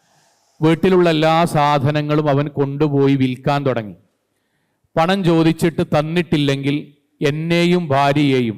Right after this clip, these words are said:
അവൻ്റെ മാപ്പയായ എന്നെയും ഉമ്മയായ എൻ്റെ ഭാര്യയെയും അവൻ കയർത്ത്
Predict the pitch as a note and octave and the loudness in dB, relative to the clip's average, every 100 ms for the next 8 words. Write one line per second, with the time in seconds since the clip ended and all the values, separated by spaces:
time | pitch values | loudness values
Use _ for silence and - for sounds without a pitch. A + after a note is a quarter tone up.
0 | - C#3 D3 D3 C#3+ C#3+ C#3+ E3 D#3 C#3 | -4 -4 -2 -2 0 -2 -2 -2 0 0
1 | C#3+ D#3+ C#3+ C3+ C#3+ C#3+ F#3 - - _ | 0 -2 -4 -6 -2 -2 -2 -6 -20 _
2 | _ _ _ D#3 E3+ F#3+ F3 D#3 D#3 E3+ | _ _ _ -6 -4 -2 0 2 2 0
3 | F#3+ - - D3 D#3 E3 C#3+ C#3+ D3+ D3 | -2 -10 -8 -6 -4 -2 0 0 0 0
4 | C#3 C#3+ - C#3 C#3+ D3 - _ _ _ | 0 -4 -4 -2 -2 -6 -18 _ _ _
5 | _ D3 D#3 E3 - | _ -2 0 -2 -2